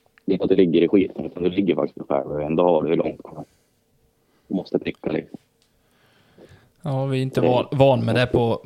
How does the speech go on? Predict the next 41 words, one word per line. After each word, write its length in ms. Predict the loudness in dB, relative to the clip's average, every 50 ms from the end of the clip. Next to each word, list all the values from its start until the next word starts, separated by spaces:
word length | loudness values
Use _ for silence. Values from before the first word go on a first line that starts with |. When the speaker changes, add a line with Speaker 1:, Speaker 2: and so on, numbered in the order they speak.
| -2
Speaker 2:
på 120 | 0 2 2
alla 240 | 2 2 2 0 0
t-, 260 | -2 -6 _ -10 -6
banor 260 | -4 -4 -4 -4 -4
vi 80 | -8 -6
spelar 280 | -6 -6 -4 -2 -2 0
här 120 | 0 -2
i 20 |
alla 120 | -2 -4 -6
fall. 140 | -6 -8 -8 _ _ _ _ _ _ _ _ _ _ _ _ _ _ _ -10 -2 0
Speaker 1:
Nej, 300 | 2 2 4 2 2 4
det 100 | 2 4
är 40 | 4
ganska 260 | 4 2 2 2 0
få 260 | 0 2 2 2 4 4
som 160 | 4 4 6
har 100 | 6 6
den 240 | 6 4 2 0 -4 -8 -14 -18 -20 -20 -20 -20 _ -20 -20 -20 _ _ -6
tendensen. 440 | -4 -4 -2 -4 -6 -8 -6 -6 -6
Vissa 200 | -6 -4 -2 0
hål 240 | 0 2 0 0 0
finns 200 | -2 -4 -4 -6
det 80 | -8 -10
väl, 100 | -10 -8 -6
men 180 | -8 -8 -8 -10 _ _ _ _ _ _ _ _ _ _ _ _ _ _ _ _ _ _ _ _ _ _ _ _ _ _ _ _ _ _ _ _ -4
ja, 100 | -4 -2
det 60 | -2
är 60 | -4
häftigt 320 | -2 -2 -2 -2 -2 -2
att 80 | -4 -4
det 80 | -2 -2
finns, 220 | -2 -2 -2 -4
tycker 200 | -8 -8 -6 -6
jag. 100 | -6 -6 -8 _ _ _ _ -14 -12 -12
Speaker 2:
Definitivt. 640 | -12 -12 -14 -18 -20 -14 -12 -12 -12 -12 -14 -20 _ _ _ _ _ _ _ _ _ _ _ _ _ _ _ _ _ _ _ -20 -20 _ _ _ -20 -20 -20 -20 -20 -20 -20 -20 -12 _
Men 140 | -4 -4 -2
grymt. 260 | 0 0 -2 0 0
S 240 | 0 0 2 2 2
M? 200 | 2 2 0 -4 -8 -12 _ _ _ _ _ _ _ _ _ _ _ _ _ _ _
Västervik? 480 | -2 -2 0 0 0 0 0 0 -2 0 2
Speaker 1:
Ja. 140 | 2 2